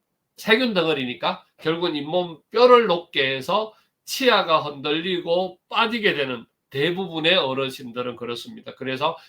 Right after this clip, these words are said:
그렇게 되어지는 걸 보통 풍치라고 그냥 표현하고 말지만 그 풍치는 전부 다 스케일링하고 잇몸 양치만 잘하면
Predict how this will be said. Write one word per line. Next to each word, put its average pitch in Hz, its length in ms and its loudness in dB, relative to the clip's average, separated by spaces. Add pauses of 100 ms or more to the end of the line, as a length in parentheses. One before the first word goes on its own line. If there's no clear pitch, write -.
그렇게 214 400 4
되어지는 147 400 0
걸 131 160 -6
보통 135 340 -8
풍치라고 185 500 -2
그냥 147 200 -4
표현하고 151 420 -6
말지만 120 560 -8 (260)
그 185 200 2
풍치는 220 480 -2
전부 196 340 -6
다 214 260 0 (200)
스케일링하고 180 1120 0
잇몸 170 420 -6
양치만 196 640 -2
잘하면 143 560 0